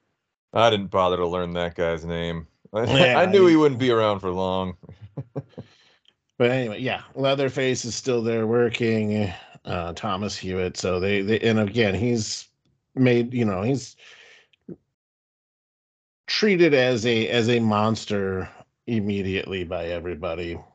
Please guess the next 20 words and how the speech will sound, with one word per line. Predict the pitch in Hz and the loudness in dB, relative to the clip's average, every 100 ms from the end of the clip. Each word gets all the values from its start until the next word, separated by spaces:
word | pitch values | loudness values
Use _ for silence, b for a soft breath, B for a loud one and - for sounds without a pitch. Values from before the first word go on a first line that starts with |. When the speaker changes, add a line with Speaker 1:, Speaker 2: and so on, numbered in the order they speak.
| _ _ _ - | _ _ _ 0
Speaker 1:
Yeah, | 113 113 104 | 4 6 4
and | 101 | 2
a | 98 95 | 0 -2
simpleton, | - 120 101 104 - 101 98 95 | -6 -6 -4 -6 -4 -4 -2 -4
and | 90 87 - | -6 -8 -8
yeah, | 90 90 85 80 | -2 2 0 0
but, | 101 - | -4 -6
uh, | - - b b | -12 -16 b b
I | 160 | 2
just | 226 | 2
like | 151 139 143 - | 2 2 2 0
that, | 123 - _ _ _ _ | -8 -8 _ _ _ _
you | 113 | -2
know, | 151 | 0
he's | 165 190 | 2 0
a | 143 | 2
working | 127 214 160 107 | 2 2 0 -2
man | 104 101 | -2 -2
early | 117 139 113 | -2 -2 0
on. | 127 151 104 | 0 -2 -4